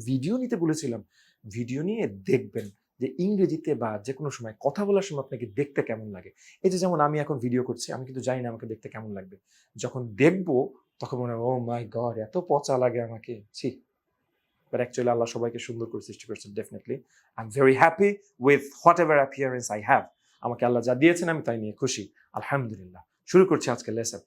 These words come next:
আজকে আমরা, আহ, ফোনিক, টোনিক বা টনিক, whatever that is, আমরা ওইদিকে না গিয়ে ছোট্ট একটা লেসন, আহ, করব, যেটা আসলে অনেকেই কষ্ট পাচ্ছেন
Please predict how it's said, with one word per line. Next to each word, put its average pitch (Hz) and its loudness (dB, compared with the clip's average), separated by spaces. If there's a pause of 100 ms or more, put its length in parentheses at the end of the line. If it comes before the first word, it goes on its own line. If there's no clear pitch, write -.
(260)
আজকে 151 4
আমরা, 127 2
আহ, 123 2
ফোনিক, 131 0
টোনিক 127 -4
বা 117 -2 (100)
টনিক, 135 4 (300)
whatever 131 4
that 131 2
is, 120 -4
আমরা 120 -4
ওইদিকে 120 -4
না 120 -4
গিয়ে 123 -4
ছোট্ট - -10
একটা 190 -2
লেসন, 143 -2 (440)
আহ, 117 -6
করব, 120 0
যেটা 117 0
আসলে 117 -2
অনেকেই 131 0
কষ্ট - -4 (140)
পাচ্ছেন 127 -4